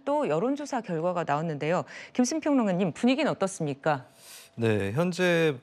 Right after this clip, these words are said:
Speaker 2: 어, 지역구 여론조사를 살펴보면 뭐 여러 가지의 분위기들이 나왔는데요. 일단은 좀 대략적으로 나오는 판세를 보겠다면 이제,
Speaker 1: 네.
Speaker 2: 어, 공영훈 민주당 후보가 좀 크게 앞서 나가고 있다라고 볼 수 있겠습니다. 그리고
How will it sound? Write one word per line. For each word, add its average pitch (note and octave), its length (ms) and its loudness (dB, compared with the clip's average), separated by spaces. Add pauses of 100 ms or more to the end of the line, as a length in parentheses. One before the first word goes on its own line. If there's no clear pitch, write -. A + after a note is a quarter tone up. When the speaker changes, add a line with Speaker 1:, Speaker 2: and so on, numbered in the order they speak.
(100)
Speaker 2:
어, G#2+ 220 0
지역구 E3 520 2
여론조사를 C3+ 640 4
살펴보면 C3 600 0
뭐 G#2 100 2
여러 B2+ 220 2
가지의 C#3+ 420 2
분위기들이 B2+ 480 0
나왔는데요. G2 540 0
일단은 E3+ 400 0
좀 E3 200 0
대략적으로 E3 600 2
나오는 A#2+ 320 2
판세를 A#2+ 720 0
보겠다면 G2+ 640 -2
이제, F#2+ 220 -2
Speaker 1:
네. F3 380 0
Speaker 2:
어, G2 120 -6
공영훈 F3 480 4
민주당 C#3+ 360 2
후보가 B2+ 520 2
좀 G2+ 560 -2
크게 G3+ 240 2
앞서 E3+ 240 0
나가고 C#3 300 2
있다라고 A2 380 -2
볼 A2+ 160 -4
수 - 100 -6
있겠습니다. F#2 560 -4
그리고 B2+ 400 0